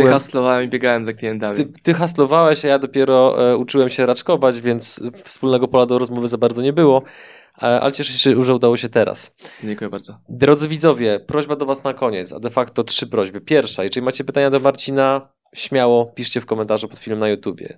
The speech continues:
Speaker 1: Druga rzecz, robimy listę obecności, czyli napiszcie w komentarzu, jaką firmę reprezentujecie, w jakiej branży działacie, bądź jeżeli nie prowadzicie firmy, to napiszcie na przykład, jaki zawód wykonujecie. Oraz trzecia sprawa, koniecznie zajrzyjcie do księgarni Marcina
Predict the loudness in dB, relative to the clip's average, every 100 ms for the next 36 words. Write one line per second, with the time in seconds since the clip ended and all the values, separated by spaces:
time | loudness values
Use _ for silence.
0 | _ -4 0 2 4 4 2 -2 -14 -8
1 | -4 -2 -2 -4 -2 2 2 2 -2 -4
2 | -4 -10 -6 -2 0 -2 -14 _ -8 -6
3 | -4 -4 -4 -4 -2 0 0 -2 -4 -6
4 | -4 0 2 2 2 0 0 0 0 0
5 | -4 -2 0 2 0 0 2 4 2 -2
6 | -2 0 0 -2 -4 -2 0 2 4 2
7 | 0 -6 -4 -4 -2 -4 -6 -8 -4 -4
8 | -4 -6 -6 -6 -8 -6 -6 -6 -6 0
9 | 0 -2 -10 -10 -10 -10 -12 -14 -18 -20
10 | -20 -2 2 2 0 -2 -2 0 2 2
11 | 2 0 -4 _ -6 0 0 0 -4 -6
12 | -6 -4 -2 -2 -4 -6 -2 -2 -2 -4
13 | -2 -2 -4 -8 -6 -4 -4